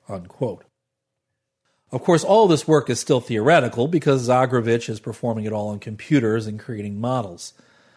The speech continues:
The new study suggests that proteins bind their M R N As,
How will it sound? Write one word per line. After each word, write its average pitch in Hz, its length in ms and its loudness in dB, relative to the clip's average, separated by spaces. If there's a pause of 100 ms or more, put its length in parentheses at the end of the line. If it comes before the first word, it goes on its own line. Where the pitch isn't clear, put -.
(200)
The 135 80 2
new 202 140 6
study 123 300 2
suggests 135 600 2
that - 240 -6
proteins 120 560 -2
bind 107 440 -6 (280)
their 107 160 -8
M 107 100 -4
R 101 200 -6
N 123 60 -2
As, 135 400 0